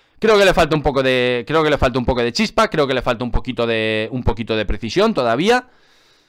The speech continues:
Lo que pasa que volvemos a lo mismo.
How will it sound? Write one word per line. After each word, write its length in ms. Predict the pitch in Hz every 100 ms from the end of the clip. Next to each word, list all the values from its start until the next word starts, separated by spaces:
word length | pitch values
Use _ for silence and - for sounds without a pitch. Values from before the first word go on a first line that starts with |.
| _ _ _ _ _ _ _ _
Lo 240 | 139 151 117
que 140 | 107
pasa 280 | 139 147 190
que 140 | 185
volvemos 480 | 135 139 127 131 135
a 60 | 117
lo 100 | 147
mismo. 400 | 226 - -